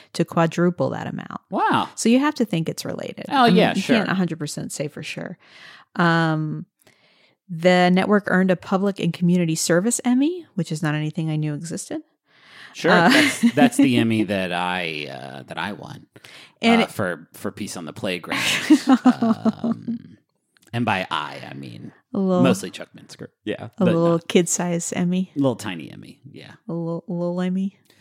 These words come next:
Speaker 2: I got some tokens, I think, to Billy Bob's Wonderland for my part in Peace on the Playground. <laughs>
Speaker 1: Uh,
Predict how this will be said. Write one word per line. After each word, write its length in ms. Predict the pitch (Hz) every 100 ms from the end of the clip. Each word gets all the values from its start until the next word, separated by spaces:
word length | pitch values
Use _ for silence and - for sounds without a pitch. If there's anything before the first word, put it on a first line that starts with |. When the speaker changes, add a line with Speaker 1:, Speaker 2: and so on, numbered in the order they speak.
| - -
Speaker 2:
I 100 | 123
got 200 | 131 -
some 240 | 120 104
tokens, 520 | - 107 95 101 82
I 120 | 90
think, 240 | 85 - 82
to 100 | 90
Billy 220 | 85 80
Bob's 280 | - 80 -
Wonderland 520 | - - - - -
for 100 | -
my 160 | 101 98 -
part 200 | 90 85
in 180 | - 90
Peace 240 | - 101
on 80 | 87
the 80 | 85
Playground. 520 | - - - 160 135 _ _ _
<laughs> 60 | - - - - - - - -
Speaker 1:
Uh, 420 | 202 190 180 170